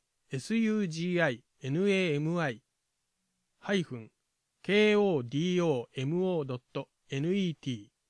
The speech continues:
または、同団体のホームページから申し込み。問い合わせも、同団体。電話、五三三五の七三二零へ。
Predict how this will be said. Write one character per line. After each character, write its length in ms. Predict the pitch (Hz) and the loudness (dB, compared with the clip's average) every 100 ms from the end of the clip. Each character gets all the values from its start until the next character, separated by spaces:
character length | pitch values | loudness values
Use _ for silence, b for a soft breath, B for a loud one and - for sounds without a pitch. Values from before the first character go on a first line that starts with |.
| _ _ _ - | _ _ _ -4
ま 120 | 175 | 2
た 120 | 226 | 4
は、 200 | 156 127 _ _ _ | 4 0 _ _ _
同 240 | 147 226 220 | 0 2 4
団 220 | 151 147 | 2 0
体 200 | 143 139 | 0 0
の 140 | 135 | -2
ホ 160 | 117 143 | -2 0
ー 40 | |
ム 120 | 214 208 | 0 2
ペ 140 | 214 | 0
ー 20 | |
ジ 120 | 190 | 0
か 100 | - | 0
ら 100 | 202 | 0
申 200 | 143 110 | 0 -6
し 100 | - | -12
込 120 | - 104 | -16 -18
み。 140 | 98 _ _ _ _ _ _ _ _ _ _ _ - | -20 _ _ _ _ _ _ _ _ _ _ _ -6
問 180 | 185 233 | 0 2
い 40 | |
合 60 | 226 | 2
わ 80 | |
せ 120 | 202 196 | 0 0
も、 220 | 180 160 _ - | 0 -4 _ 0
同 240 | 196 185 | 2 2
団 220 | 131 113 | 0 -6
体。 280 | - 110 107 _ _ _ _ | -10 -14 -14 _ _ _ _
電 220 | 143 147 151 | -2 0 2
話、 220 | 139 127 _ _ _ _ | 0 -2 _ _ _ _
五 320 | 165 240 247 | 0 2 2
三 320 | - 226 175 | 0 0 0
三 420 | - 156 190 202 | -2 -2 0 -2
五 300 | 190 175 135 113 | 0 2 0 0
の 220 | 127 120 _ | -6 -8 _
七 300 | 131 135 196 | -6 -2 0
三 360 | - 185 143 113 | 0 0 0 -4
二 280 | 123 175 185 | -4 -2 0
零 80 | 170 | -2
へ。 400 | 123 101 104 | -4 -8 -18